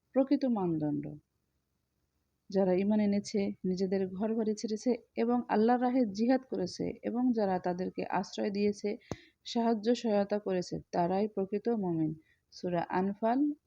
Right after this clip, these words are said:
আয়াত চুয়াত্তর। জি। এরই কিছুটা আগে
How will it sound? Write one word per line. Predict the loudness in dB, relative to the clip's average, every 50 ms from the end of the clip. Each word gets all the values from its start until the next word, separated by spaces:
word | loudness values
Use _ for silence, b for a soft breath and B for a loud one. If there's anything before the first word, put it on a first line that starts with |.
| _ _ -4
আয়াত | -2 -2 0 0 0 -2 -4 _ _ _ _ _ _
চুয়াত্তর। | -2 -2 0 0 -2 -4 -8 _ -12 -12 -12 -14 _ _ _ _ _ _ _ -20
জি। | -18 -18 -20 _ _ _ _ _ _ _ _ _ _ _ _ _ _ _ _ _ _ _ _ B B B B B B B B B B _
এরই | 6 6 8 8 8 6
কিছুটা | 6 4 4 4 4 4 4 2 2 4
আগে | 4 4 4 6 4 4 4 2